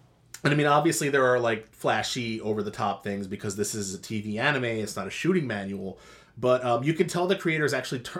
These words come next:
took the time to learn how people with formal training, like, hold and move and act with guns.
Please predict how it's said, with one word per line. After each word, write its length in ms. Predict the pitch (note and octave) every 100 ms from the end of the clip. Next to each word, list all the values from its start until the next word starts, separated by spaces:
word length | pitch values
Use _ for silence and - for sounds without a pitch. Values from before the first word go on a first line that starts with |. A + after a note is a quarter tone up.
| -
took 180 | - E3
the 100 | E3
time 380 | D3+ C#3 C3 B2+
to 120 | C3
learn 580 | A2 G2+ G#2+ A#2 A#2 A#2 - - -
how 300 | - C3+ C#3
people 340 | C#3 D3+ - B2
with 160 | A#2
formal 400 | - B2+ A#2+ A#2
training, 480 | A2+ - A#2 A2 G#2
like, 160 | F#2+ F2+
hold 600 | - C#3+ C#3 C3+ C3 A2
and 200 | G#2 G2
move 520 | A#2+ C3 C3 B2+ A2
and 160 | G#2+ G#2
act 360 | A2+ A2 G#2 -
with 180 | G2 -
guns. 420 | F#2+ C2+ D#2